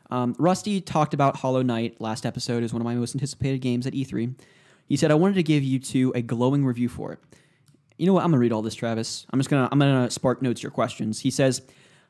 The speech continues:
"I'm only a few hours in, and I've barely scratched the surface of what I've been told is a twenty plus hour adventure. It's already one of the best, if not the best Metroidvania style game I've yet played,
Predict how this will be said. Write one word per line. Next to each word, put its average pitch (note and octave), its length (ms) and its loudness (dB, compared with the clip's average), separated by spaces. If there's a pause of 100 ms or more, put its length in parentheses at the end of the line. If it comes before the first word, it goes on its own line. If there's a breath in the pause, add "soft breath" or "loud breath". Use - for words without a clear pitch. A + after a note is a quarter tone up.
"I'm D#3 120 4
only A#3+ 180 4
a - 40 2
few G3+ 200 0
hours F3 240 2
in, C#3 260 4
and C3 120 0
I've B2 120 -2
barely D3 200 4
scratched C#3 300 -2
the B2+ 60 -10
surface B2 280 -2
of A#2 100 -4
what A#2+ 160 -2
I've C#3 260 -2
been D#3 160 0
told A#2+ 360 0
is A#2 160 -6
a A#2+ 40 -2
twenty C3 300 -4
plus B2 340 -6
hour A2 240 -6
adventure. B2 520 -6 (480 soft breath)
It's - 160 -6
already C#3 260 2
one B2+ 120 2
of A#2+ 40 0
the A2 80 -12
best, A2 360 -8 (120)
if D#3+ 220 -2
not A2+ 280 -2 (560)
the D#3+ 300 -6
best A#2 400 -4 (100)
Metroidvania B2 680 -2
style A#2 280 -6
game A2 340 -4
I've A2 200 -6
yet A#2 240 -8
played, G2+ 260 -12